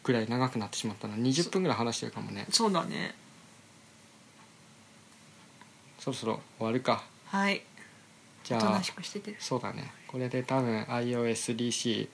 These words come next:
Speaker 1: ーデブフェストで、
Speaker 2: ぼっち回避。
Speaker 1: ぼっち回避できるといいけど。うん。じゃあ、この辺で。もうテラハ全部見ちゃったからな。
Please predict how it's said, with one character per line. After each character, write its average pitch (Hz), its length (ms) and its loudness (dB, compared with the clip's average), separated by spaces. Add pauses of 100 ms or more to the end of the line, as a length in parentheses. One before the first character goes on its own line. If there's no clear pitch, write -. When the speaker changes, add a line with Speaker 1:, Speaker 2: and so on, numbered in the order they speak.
Speaker 1:
ー - 200 -4
デ 123 80 4
ブ 123 100 4
フ 135 140 2
ェ - 20 6
ス - 140 0
ト 107 240 0 (880)
で、 113 360 4
Speaker 2:
ぼ 233 120 8
っ 220 40 4
ち - 180 0
回 214 180 10
避。 - 240 0
Speaker 1:
ぼ 151 80 8
っ - 120 4
ち - 140 -2
回 160 300 12
避 120 520 2 (680)
で 131 100 -2
き 135 120 -4
る 131 120 6
と 120 140 4
い 123 80 6
い 117 60 2
け 117 140 0
ど。 107 220 0 (840)
う 117 40 -4
ん。 101 200 -4 (1600)
じ 113 120 -2
ゃ 104 140 0
あ、 101 60 -8
こ 117 120 -4
の 120 100 2
辺 120 280 0
で。 120 220 2 (160)
も 131 100 -2
う - 40 -6
テ 127 100 -2
ラ 135 100 2
ハ 151 80 2
全 151 200 4
部 127 60 2
見 120 120 0
ち - 80 -2
ゃ 139 40 2
っ - 60 -4
た - 120 -4
か - 120 -10
ら 104 80 -4
な。 117 340 2